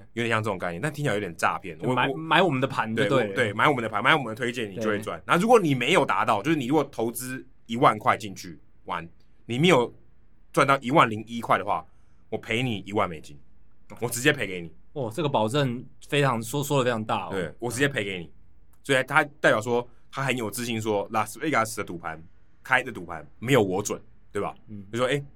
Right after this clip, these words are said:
Speaker 1: 我比赌盘算得更多，
Speaker 2: 哦，
Speaker 1: 算得更准。”
Speaker 2: 不只是无效退费，
Speaker 1: 至少
Speaker 2: 我还，我还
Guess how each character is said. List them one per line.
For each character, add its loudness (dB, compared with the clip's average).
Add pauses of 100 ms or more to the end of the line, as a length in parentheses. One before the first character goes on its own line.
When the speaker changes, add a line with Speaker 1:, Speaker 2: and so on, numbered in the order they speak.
(100)
Speaker 1:
我 -2
比 -4
赌 -14
盘 -10 (340)
算 0
得 -4
更 -4
多， -16
Speaker 2:
哦， -20
Speaker 1:
算 -2
得 -6
更 -6
准。” -16 (200)
Speaker 2:
不 -2
只 2
是 6 (100)
无 -2
效 6
退 4
费， 2
Speaker 1:
至 2
少 -2
Speaker 2:
我 2
还， 6
我 -6
还 0